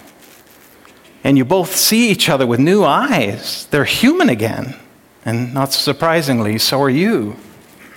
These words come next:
I mean, that's the reconciliation story that Jesus' grace and forgiveness is all about.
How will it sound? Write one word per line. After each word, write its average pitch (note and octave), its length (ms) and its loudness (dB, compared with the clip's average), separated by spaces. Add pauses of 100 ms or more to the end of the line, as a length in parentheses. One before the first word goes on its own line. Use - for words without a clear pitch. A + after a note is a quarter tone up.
(2000)
I - 20 -2
mean, C3+ 260 -2 (200)
that's A#3 340 -2
the G3 140 0
reconciliation D3+ 960 2
story C3 560 2
that A#2 240 -2
Jesus' C3+ 480 0
grace E3+ 440 0
and B2+ 120 -2
forgiveness A#2 800 -2
is G#2 100 -2
all B2 180 2
about. C3 600 -2